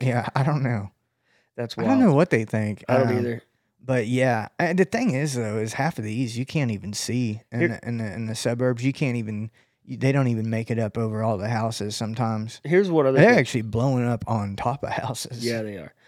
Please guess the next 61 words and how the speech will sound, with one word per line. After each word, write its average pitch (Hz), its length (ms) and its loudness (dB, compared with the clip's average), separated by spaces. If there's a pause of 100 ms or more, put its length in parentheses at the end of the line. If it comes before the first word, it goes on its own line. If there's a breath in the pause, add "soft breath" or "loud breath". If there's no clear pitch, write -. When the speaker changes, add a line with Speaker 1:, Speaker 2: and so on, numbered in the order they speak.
(240 soft breath)
Speaker 2:
And 117 120 0
I - 20 4
wanna 147 200 4
get 135 180 4
into 131 260 2
my 123 160 0
f-, - 180 -6
actually, 156 300 2
I 120 60 0
wa-, 135 200 2
I - 40 -6
wanna 131 320 0
pull 127 220 -4
it 117 40 -2
up. 107 140 -8
It's - 100 -14
my 127 120 -2
favorite 123 420 -4 (240)
firework 123 320 -2
video 127 220 0
of 120 80 -4
all 120 100 0
time. 120 240 -2
I'll 117 80 0
pull 131 160 -6
it 120 60 -2
up - 60 -6
in 120 60 -6
a 113 40 -6
second. 127 340 -6 (420 loud breath)
But 131 100 -4
I 131 40 6
wanna 156 180 4
hear 135 320 2
what 117 100 2
you 123 100 0
have 123 80 0
to 110 80 -6
say 117 200 0
about 107 220 -4
this. 117 220 -2 (360 soft breath)
And - 100 -4
this 151 160 0
is 170 80 -2
a 139 80 0
little 151 300 4
off 147 160 2
topic, 139 360 2
has 127 160 4
to 135 60 -10
do 135 80 2
with 120 120 -2
dogs. 120 420 2 (140)
Speaker 1:
Okay. 120 360 2 (320)
Speaker 2:
How - 160 -2
do 180 60 4
we 185 100 6
know 139 380 8
that, 123 240 -2
I - 20 -4
mean, 131 320 0